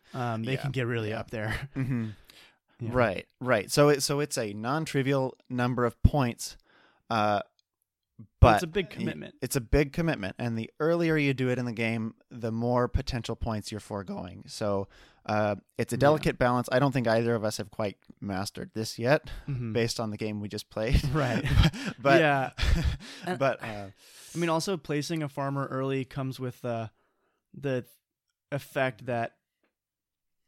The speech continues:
Speaker 1: people probably won't be as in-, they don't wanna build as many cities on your field, which means,
Speaker 2: Exactly.
Speaker 1: like, in a four-player <laughs> game, you might not
Speaker 2: Mm.
Speaker 1: score as much overall. Like, you might slow down your
Speaker 2: Right.
Speaker 1: opponents from making cities, but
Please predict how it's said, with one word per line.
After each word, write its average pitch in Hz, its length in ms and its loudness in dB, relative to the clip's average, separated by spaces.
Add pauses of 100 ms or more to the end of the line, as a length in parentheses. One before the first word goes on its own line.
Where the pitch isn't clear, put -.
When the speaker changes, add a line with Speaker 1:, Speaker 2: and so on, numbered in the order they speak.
(580)
Speaker 1:
people 139 420 -2 (100)
probably 147 280 0
won't 131 280 -4
be 123 140 -4
as 113 160 -4
in-, 117 160 -8 (100)
they 131 120 -8
don't 143 160 -4
wanna 135 160 -4
build 127 240 -4
as 120 100 -8
many 123 180 -4
cities 113 440 -8 (100)
on 117 300 -6
your 104 340 -8 (600)
field, 175 360 2
which 143 240 0
means, 156 320 0
Speaker 2:
Exactly. 147 100 -4
Speaker 1:
like, 135 160 -2
in 143 100 -2
a - 60 -4
four-player 180 480 0
<laughs> 110 120 -4
game, 127 200 0
you 131 140 0
might 127 220 -2
not 123 200 -4
Speaker 2:
Mm. - 20 -10
Speaker 1:
score 127 480 -4
as 113 140 -8
much 117 320 -6
overall. 117 420 -2
Like, 113 180 -6
you 147 80 -2
might 147 220 -2
slow 139 260 -4
down 131 220 -2
your 123 120 -4
Speaker 2:
Right. 110 80 -8
Speaker 1:
opponents 127 360 -8
from 120 220 -12
making 117 320 -8
cities, 131 480 -6
but 120 300 -6